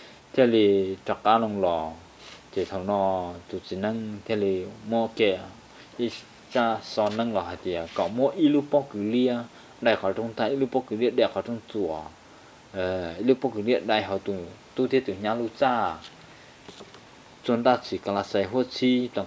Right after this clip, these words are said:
khoảng cái đun chia, cho là thải còn ta rồi. Khỏi trong ta, khỏi trong chùa, trong bảy hồ sĩ. Để tụi đã làm thế thì làm đó là thủ sĩ tao lại. Thầu nó, và ta nâng là ta chỉ, thì ở trong bảy dân, cho cả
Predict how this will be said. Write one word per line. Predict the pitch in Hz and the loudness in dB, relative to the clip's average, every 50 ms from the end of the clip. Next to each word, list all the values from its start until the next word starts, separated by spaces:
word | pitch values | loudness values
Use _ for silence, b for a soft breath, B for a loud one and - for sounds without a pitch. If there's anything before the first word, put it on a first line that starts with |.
| - | -6
khoảng | 101 95 - | -8 -4 0
cái | - 117 123 | 2 2 2
đun | 135 120 131 135 131 127 127 120 | 0 -2 -4 -2 -2 0 -2 -2
chia, | 120 123 123 123 123 120 120 117 - | -2 -2 0 0 0 0 -2 -2 -2
cho | 131 113 | 0 0
là | 95 90 90 - - - - - - - | 0 0 -2 -6 -12 -20 -20 -20 -10 -2
thải | - 101 98 95 | 0 0 2 0
còn | 87 85 - - | -2 -6 -2 -2
ta | 120 113 202 | -2 0 0
rồi. | 202 - 95 - B B B B B B B - - | -2 -4 -4 -6 B B B B B B B -6 -4
Khỏi | - - | -2 -2
trong | - 123 120 | -2 -4 -4
ta, | 110 - 117 104 | -2 0 0 0
khỏi | 92 90 - - | 0 -2 -4 -4
trong | 120 117 107 - | -4 -6 -4 -2
chùa, | - 107 95 90 85 82 82 82 90 - - - - B B B B B B B B B B B - - | 0 2 2 2 2 0 -2 -6 -12 -18 -20 -20 -20 B B B B B B B B B B B -6 -4
trong | 135 120 110 - | -4 0 2 0
bảy | 95 85 87 | 0 0 -2
hồ | 92 92 - | -6 -6 -6
sĩ. | - - 107 98 90 85 80 - - - - - - - - - - - - - - - - - | -4 -4 -2 -2 -4 -6 -8 -12 -18 -20 -20 -20 -20 -20 -20 -20 -20 -20 -20 -20 -20 -18 -14 -14
Để | - | -10
tụi | - - - | -10 -8 -4
đã | 85 104 117 | 0 0 2
làm | 117 110 104 | 2 0 0
thế | - 120 | 0 0
thì | 113 101 | 0 2
làm | 98 92 87 87 95 104 | 0 0 -2 -2 0 2
đó | 117 107 101 98 101 92 | 2 2 0 -2 -4 -6
là | 90 90 - | -6 -6 -6
thủ | - 90 87 - | -8 -10 -10 -10
sĩ | - - - | -12 -6 0
tao | - 98 95 92 | 2 2 2 4
lại. | 92 85 73 - - - - - - - - - B B B B B B B B - - | 2 0 0 -2 -6 -16 -20 -20 -20 -20 -20 -20 B B B B B B B B -8 -2
Thầu | - 110 98 95 | 0 2 2 2
nó, | 104 110 107 104 101 101 98 95 92 92 92 - - - - - - - | 2 2 2 2 2 0 -2 -4 -6 -10 -14 -18 -20 -20 -20 -20 -10 -8
và | 113 110 | -8 -2
ta | - 127 120 | 0 0 2
nâng | 123 127 127 120 | 2 0 0 -2
là | 104 95 - | -4 -6 -4
ta | - 127 120 113 107 104 101 95 - - | -4 -2 -2 -2 -2 -4 -6 -8 -10 -8
chỉ, | 92 85 80 80 - - - - | -6 -6 -6 -8 -10 -14 -6 -2
thì | 131 113 | 0 0
ở | - 143 - | 0 0 0
trong | 131 - - - | -4 -4 -2 -2
bảy | 107 107 104 | -2 -2 0
dân, | 107 107 113 110 107 104 - | -2 -4 -4 -6 -10 -12 -10
cho | - 104 | -8 -8
cả | - - 98 104 107 104 107 104 | -4 -4 -2 -2 -2 -2 -4 -6